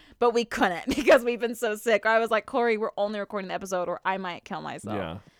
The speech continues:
Speaker 1: So, uh, hello,
Speaker 2: I wanna
Speaker 1: everybody.
Speaker 2: die.
Speaker 1: Episode forty-four.
Speaker 2: Episode forty-four, we wanna die.
Speaker 1: We're getting it to you even though we wanna die. So that should tell you how much we
Speaker 2: Yeah.
Speaker 1: love you guys. 'Cause we know we've been shitty in terms of this summer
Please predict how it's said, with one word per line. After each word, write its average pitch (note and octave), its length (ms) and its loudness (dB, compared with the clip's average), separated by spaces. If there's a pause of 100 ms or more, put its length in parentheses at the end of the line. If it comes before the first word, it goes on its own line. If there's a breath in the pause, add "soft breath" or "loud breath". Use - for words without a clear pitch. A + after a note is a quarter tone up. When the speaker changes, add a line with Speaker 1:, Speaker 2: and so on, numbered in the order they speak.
(340 soft breath)
Speaker 1:
So, G3+ 280 0
uh, G3 200 2
hello, G3 200 -4
Speaker 2:
I - 60 -2
wanna B2 180 -6
Speaker 1:
everybody. C3+ 100 -8
Speaker 2:
die. E2 280 -10 (220)
Speaker 1:
Episode G3 360 -6
forty-four. F#3 640 -6 (340)
Speaker 2:
Episode A2 260 -10
forty-four, G#2 440 -8
we G2+ 100 -10
wanna F2 280 -12
die. E2 280 -8
Speaker 1:
We're A3+ 120 2
getting C#4 280 -2
it E4 100 -10
to E4+ 140 -6
you E4 60 0
even A#3 180 -6
though A#3 60 -2
we A3+ 100 -2
wanna F#3+ 240 -4
die. D3 300 -4
So F3 140 -12
that A3 180 2
should C#4 100 -12
tell C4+ 160 -8
you B3+ 80 -4
how A3+ 60 -4
much G3 180 -8
we F3+ 60 -6
Speaker 2:
Yeah. E3 60 -4
Speaker 1:
love E3 140 -4
you D#3 80 -12
guys. A#2+ 300 -12 (240 soft breath)
'Cause G#3 140 -6
we A3+ 120 -4
know A#3+ 180 0
we've D4+ 200 -4
been A#3 140 -6
shitty G3+ 640 -6 (260 soft breath)
in F3+ 140 -10
terms F#3 320 -8
of F3 80 -10
this F3 160 -8
summer E3 580 -10